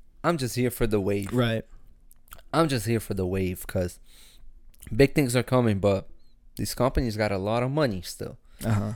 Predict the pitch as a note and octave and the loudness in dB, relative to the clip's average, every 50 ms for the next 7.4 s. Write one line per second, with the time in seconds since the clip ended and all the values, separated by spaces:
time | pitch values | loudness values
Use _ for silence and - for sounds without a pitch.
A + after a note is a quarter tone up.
0 | - - - - B2+ D3+ B2+ G#2 G#2 G#2+ A2 A2 G2+ F#2 - - F2 E2 E2 F#2 | -8 -6 -4 -2 0 2 2 2 2 2 0 0 -2 -4 -6 -8 -8 -8 -6 -4
1 | G2+ F#2 A2 C3+ B2+ F#2 - - - - - - - - - - - - - - | 0 2 4 4 4 4 0 -2 -4 -4 -6 -10 -14 -18 -16 -16 -16 -16 -16 -16
2 | - - - - _ - - - - - - C3 C#3 D3 D3 - - A#2+ C3+ D3+ | -18 -18 -18 -20 _ -18 -16 -16 -12 -4 4 6 8 8 8 6 4 6 6 6
3 | D3+ C3+ - - - - - - - - - - - C#3+ D#3 E3+ E3+ E3+ F3 E3 | 6 6 2 -2 -16 -20 -20 -20 -20 -20 -12 0 8 10 12 12 12 12 12 10
4 | - - - - - - A#2+ A2 D#3 F3 F3 - - D#3+ C3 C3 D3 C#3 C3 A#2+ | 8 4 -12 -18 -16 -12 -4 2 2 2 2 2 -2 -2 -2 -2 0 2 2 2
5 | A2 G2+ - - A#2+ C#3 C#3 A#2+ A2 C3 C3 - - B2+ A#2 A2+ - A2+ A2 A2+ | 0 0 -2 -2 -2 -2 0 0 -2 -2 -4 -4 -4 -4 -4 -4 -4 -4 -4 -4
6 | G#2+ G2 G#2+ A2 G2+ F#2+ - - G2 F#2+ F#2 F#2 F2+ F#2+ F#2+ F#2+ G#2 G#2 F2+ F#2 | -4 -2 -2 -2 -2 -2 -2 -2 0 0 0 -2 -2 -4 -4 0 0 -2 -2 -2
7 | F#2 E2+ F#2 F#2 F#2 F#2+ F#2+ | -4 -2 -2 -2 -4 -4 -6